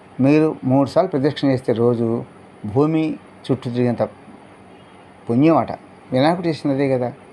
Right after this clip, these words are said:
నేను కూడా భక్తుడు ఎలా చేయించాను. తర్వాత ఆయన, ఆ, చనిపోయాడు, ఎంతో ఆనందపడ్డాడు. కాబట్టి వాళ్ళని మనం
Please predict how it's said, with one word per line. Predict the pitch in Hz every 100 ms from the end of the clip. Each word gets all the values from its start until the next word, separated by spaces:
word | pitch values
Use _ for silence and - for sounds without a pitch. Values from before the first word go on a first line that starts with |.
| - - 135
నేను | 139
కూడా | 165 160
భక్తుడు | 131 131 147
ఎలా | 131 131
చేయించాను. | - 113 120 113 101 110 190 - - - - - - - -
తర్వాత | 151 156
ఆయన, | 143 135 135 -
ఆ, | 123 113 113 107 - 117
చనిపోయాడు, | 123 131 110 110
ఎంతో | 120 110 110 135
ఆనందపడ్డాడు. | 123 120 104 104 - 110 -
కాబట్టి | 139 160 202 165 147 156 - - - - 113
వాళ్ళని | 120 147 156
మనం | 135 127 135 156